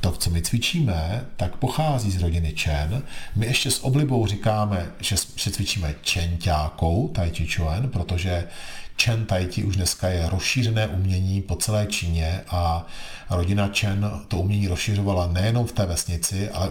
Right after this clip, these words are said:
i jinde, takže my, protože cvi-, mistr Zhu Tianci pochází z té vesnice, tak s oblibou říkáme, že cvičíme ne Čen Tai Chi, ale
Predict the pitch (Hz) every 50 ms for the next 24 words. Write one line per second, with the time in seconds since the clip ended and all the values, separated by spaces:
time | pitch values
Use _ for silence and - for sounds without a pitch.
0 | - - 117 117 104 95 85 82 80 82 80 80 85 92 110 110 - 87 80 98
1 | 95 92 101 107 113 113 - - - - - 95 85 101 87 - - 87 - -
2 | 90 - - 98 90 87 98 95 - 104 98 95 - - 85 78 - - 143 -
3 | - 151 139 123 104 95 87 78 - - 85 80 78 73 - - 71 73 71 -
4 | - 76 73 82 107 127 - - - - - - - - - 120 123 - - -
5 | - 87 101 98 95 101 98 101 - 82 - 90 87 82 82 82 85 80 82 80
6 | 80 90 - - - - - 78 - - - 90 87 82 76 71 - - - 82
7 | 78 69 67 - - - - 85 80 95 85 - 104 117 110 - 143 147 - 90
8 | 90 92 98